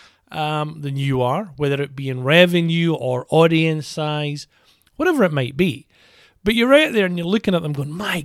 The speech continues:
God, look how well they're doing and I'm still sucking wind," right, for the most part. All right, so listen, here's what you can't do. You can't look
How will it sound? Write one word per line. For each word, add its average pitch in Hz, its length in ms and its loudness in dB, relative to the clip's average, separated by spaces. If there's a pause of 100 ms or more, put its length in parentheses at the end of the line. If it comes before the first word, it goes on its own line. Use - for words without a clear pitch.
God, 196 260 0
look 185 200 -6
how 170 120 -2
well 160 280 0
they're 165 280 2
doing 151 220 0
and 143 100 -2
I'm 156 140 0
still - 260 -6
sucking 147 500 -6
wind," 147 500 4 (520)
right, 156 240 -2
for 160 160 -8
the 151 100 0
most 180 340 2
part. 127 340 0
All 180 160 10
right, 131 220 0
so 170 140 -4
listen, 170 380 0 (800)
here's 277 240 4
what 294 140 0
you 208 80 0
can't 165 400 0
do. 127 260 -12 (960)
You 214 220 6
can't - 580 0
look 185 360 2